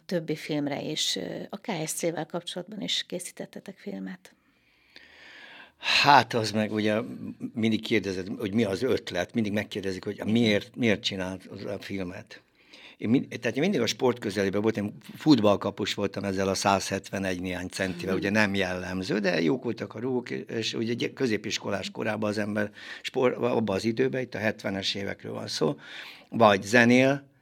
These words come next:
Speaker 2: vagy sportolt. Hát mind a kettőt csináltam persze, és akkor a végén a zenei vonal győzött, de a sporttal megmaradt a kapcsolat, a focival, aztán a kézilabdával,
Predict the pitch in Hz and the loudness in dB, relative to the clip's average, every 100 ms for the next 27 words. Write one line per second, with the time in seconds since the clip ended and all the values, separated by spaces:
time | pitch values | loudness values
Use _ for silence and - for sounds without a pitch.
0 | _ - 117 - 117 101 101 - 107 110 | _ -2 -2 0 0 -2 -2 -10 -10 -10
1 | - - _ _ - - - 101 117 117 | -12 -20 _ _ -20 -20 -10 2 6 6
2 | 117 113 113 98 92 113 101 104 - 101 | 6 4 2 -6 -4 -4 -4 -6 -6 -8
3 | 95 110 110 - 139 143 147 - - - | -4 -4 -2 2 4 4 2 -14 -6 -4
4 | 131 110 123 120 110 104 104 110 104 98 | 0 2 2 4 2 2 0 0 0 0
5 | 98 98 95 117 107 117 123 139 135 - | 0 -2 -2 -2 2 4 6 6 4 2
6 | 110 104 120 - 131 123 123 110 113 107 | 2 2 0 -2 0 0 0 0 2 4
7 | 101 98 - 110 104 110 101 101 117 104 | 2 0 -2 -4 -2 -4 -6 -4 -4 -2
8 | 117 104 104 104 107 - - - 110 107 | -4 0 0 0 -4 -14 -20 -16 -8 -6
9 | 95 95 117 110 110 104 104 110 98 101 | -6 -2 2 2 2 0 -2 -2 -2 0
10 | 98 98 101 | 0 2 0